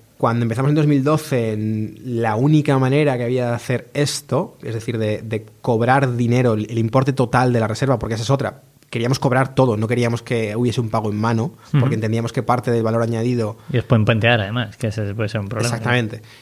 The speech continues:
Speaker 1: Y parte del valor añadido es que el pago sea un poco mágico, ¿no? La sensación esa de, de cojo un Uber, me bajo del Uber y no
Speaker 2: No
Speaker 1: tengo
Speaker 2: te
Speaker 1: que
Speaker 2: va a
Speaker 1: hacer
Speaker 2: ir,
Speaker 1: nada.
Speaker 2: claro.
Speaker 1: Pues igual. Eh, la única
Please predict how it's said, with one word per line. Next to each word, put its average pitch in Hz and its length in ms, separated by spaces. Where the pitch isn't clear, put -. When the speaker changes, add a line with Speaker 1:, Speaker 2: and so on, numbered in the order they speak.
Speaker 1:
Y 135 80
parte 120 160
del 131 60
valor 127 160
añadido 135 380
es 139 160
que - 120
el 107 80
pago 110 180
sea 127 140
un 117 40
poco 110 140
mágico, 104 320
¿no? 120 80
La 117 80
sensación 110 340
esa 120 160
de, 110 300
de 110 140
cojo 113 480
un 117 160
Uber, 143 340
me 113 80
bajo 117 220
del 120 80
Uber 135 240
y 120 80
no 120 80
Speaker 2:
No - 20
Speaker 1:
tengo 117 140
Speaker 2:
te 131 60
Speaker 1:
que - 20
Speaker 2:
va 117 60
a 104 40
Speaker 1:
hacer 120 120
Speaker 2:
ir, 135 60
Speaker 1:
nada. 110 280
Speaker 2:
claro. - 180
Speaker 1:
Pues 113 120
igual. 107 220
Eh, 120 600
la 131 260
única 143 760